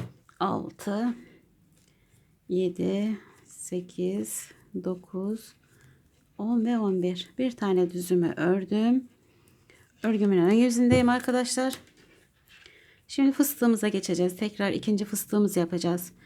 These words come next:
İşlemimiz bitti arkadaşlar. Sayımız on bir tane oldu. Önden on bir tane düz, arkadan on bir tane ters. Ortadaki sayılarımız, ajur deliklerimiz bir, iki, üç, dört tane oldu.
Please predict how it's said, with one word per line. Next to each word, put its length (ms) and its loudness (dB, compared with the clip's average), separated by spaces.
İşlemimiz 640 2
bitti 260 -2
arkadaşlar. 760 0
Sayımız 520 4
on 200 4
bir 180 2
tane 260 4
oldu. 340 4
Önden 440 4
on 240 4
bir 140 2
tane 340 2
düz, 340 2
arkadan 460 2
on 220 4
bir 160 -2
tane 340 0
ters. 480 0
Ortadaki 840 4
sayılarımız, 680 4
ajur 280 0
deliklerimiz 640 2
bir, 360 2
iki, 280 -2
üç, 340 -4
dört 240 2
tane 260 6
oldu. 500 4